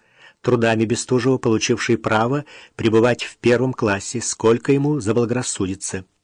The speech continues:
Вряд ли Кавальканти предпримет нечто шумное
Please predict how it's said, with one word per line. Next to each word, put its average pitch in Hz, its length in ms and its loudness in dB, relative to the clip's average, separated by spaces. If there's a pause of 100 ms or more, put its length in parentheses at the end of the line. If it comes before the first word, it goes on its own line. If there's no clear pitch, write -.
(520)
Вряд 135 420 0
ли 165 100 2
Кавальканти 147 680 0
предпримет 135 720 0
нечто 131 360 0
шумное 120 680 0